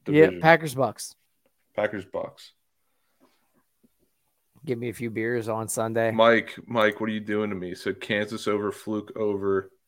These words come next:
Speaker 2: six and a half. The lock is, I see, seventy-two. So wait.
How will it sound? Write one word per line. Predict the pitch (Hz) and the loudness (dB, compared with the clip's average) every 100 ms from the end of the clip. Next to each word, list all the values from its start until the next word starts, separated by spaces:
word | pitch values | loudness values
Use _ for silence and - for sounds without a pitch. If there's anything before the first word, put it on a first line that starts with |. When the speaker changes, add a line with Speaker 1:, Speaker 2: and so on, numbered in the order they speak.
| _ _ _ _ _ _ | _ _ _ _ _ _
Speaker 2:
six | - - 113 107 | -10 -6 -6 -2
and | |
a | 101 | -2
half. | 104 95 95 - - | 0 2 0 -4 -6
The | |
lock | 95 95 90 - | -2 0 0 -2
is, | 90 90 - - | -6 -8 -14 -12
I | 101 | -10
see, | - 92 92 | -8 -10 -10
seventy-two. | - 95 90 85 - 92 76 85 _ _ _ _ _ - - - - _ _ _ _ _ _ - | -6 -6 -8 -12 -8 -8 -8 -12 _ _ _ _ _ -16 -14 -16 -20 _ _ _ _ _ _ -2
So | - 120 | 4 8
wait. | 120 101 - | 8 6 2